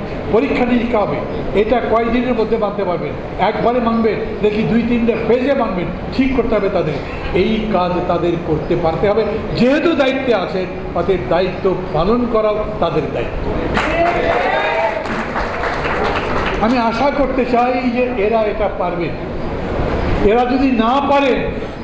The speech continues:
তাহলেও কিন্তু আমাদের বিপদ। আপনাদের দাবি তো হবেই না,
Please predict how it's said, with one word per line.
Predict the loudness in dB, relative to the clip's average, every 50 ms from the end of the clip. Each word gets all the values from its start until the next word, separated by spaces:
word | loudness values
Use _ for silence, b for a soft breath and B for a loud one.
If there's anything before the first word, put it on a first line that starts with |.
| -6 -6 -6 -4 -4 0
তাহলেও | 0 0 2 2 2 2 2 2
কিন্তু | 2 0 0 0 0 0
আমাদের | 0 0 0 0 0 0
বিপদ। | 0 0 -2 -2 -2 -2 -2 -2 -2 -4 -4 -4 -4 -2 -2 -2 -2 0 -2 0 0 0 0 0 0 0 0 0 0 2 2
আপনাদের | 2 2 2 2 2 2 4 2 2 4 4
দাবি | 2 2 2 2 2 2
তো | 2
হবেই | 2 2 2 2 2 2
না, | 2 0 0